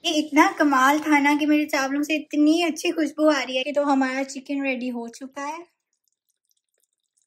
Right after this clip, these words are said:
मैंने layering का सामान ready किया हुआ है। इस pan में मैं layering करूँगी सारी और बिरयानी का दम लगाऊंगी। मैंने एक bowl में दूध ले लिया है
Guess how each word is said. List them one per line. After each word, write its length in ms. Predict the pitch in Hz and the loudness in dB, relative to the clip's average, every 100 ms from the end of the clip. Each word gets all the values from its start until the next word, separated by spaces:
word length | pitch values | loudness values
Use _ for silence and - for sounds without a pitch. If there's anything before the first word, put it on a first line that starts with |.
| _ _ _ _ _ _ _ _ _ _ _ _ _ _ _ _ _ _ _ _ _ _ _ _ _ _ _ _ _ _ _ _ _ | _ _ _ _ _ _ _ _ _ _ _ _ _ _ _ _ _ _ _ _ _ _ _ _ _ _ _ _ _ _ _ _ _
मैंने 180 | 254 247 | -4 -2
layering 420 | 254 233 240 240 262 | 0 0 -2 -2 -4
का 100 | 262 | -6
सामान 400 | 254 247 233 240 | -6 -4 -4 -6
ready 220 | 233 254 | -6 -8
किया 260 | 262 240 240 | -8 -10 -10
हुआ 140 | 233 | -12
है। 100 | 285 - _ _ _ _ _ _ _ _ | -14 -16 _ _ _ _ _ _ _ _
इस 160 | 269 262 | -14 -12
pan 280 | - 240 233 | -8 -8 -8
में 100 | 247 | -8
मैं 140 | 254 | -6
layering 340 | 247 226 233 247 | -6 -6 -6 -8
करूँगी 380 | 254 233 226 240 | -8 -8 -10 -12
सारी 400 | 240 220 226 277 - _ _ _ 277 | -12 -10 -10 -12 -14 _ _ _ -8
और 120 | 262 | -4
बिरयानी 380 | 269 262 247 247 | -2 -2 -2 -4
का 100 | 247 | -6
दम 180 | 240 233 | -6 -8
लगाऊंगी। 480 | 233 226 220 233 240 _ | -10 -12 -12 -14 -18 _
मैंने 180 | 269 285 | -6 -4
एक 140 | 269 247 | -2 -4
bowl 220 | 254 262 | -4 -2
में 160 | 285 247 | -2 -4
दूध 280 | 254 254 | -6 -8
ले 140 | 254 247 | -6 -6
लिया 260 | 233 | -8
है 60 | 233 | -12